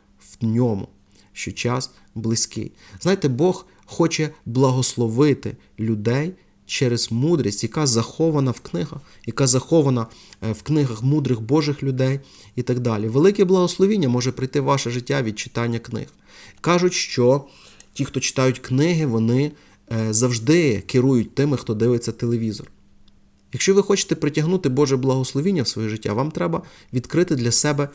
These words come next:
е, силу читання спеціальних книг, які Бог приносить вам.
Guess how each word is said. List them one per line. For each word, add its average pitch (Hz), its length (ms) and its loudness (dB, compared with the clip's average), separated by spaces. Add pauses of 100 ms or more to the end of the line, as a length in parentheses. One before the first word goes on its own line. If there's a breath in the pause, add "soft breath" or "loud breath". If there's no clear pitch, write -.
(360 soft breath)
е, 117 240 -6
силу 165 640 2 (560)
читання 143 640 0
спеціальних 131 720 -2
книг, 135 460 -2
які 101 240 -8
Бог 120 320 -2
приносить 117 500 -6
вам. 110 200 -8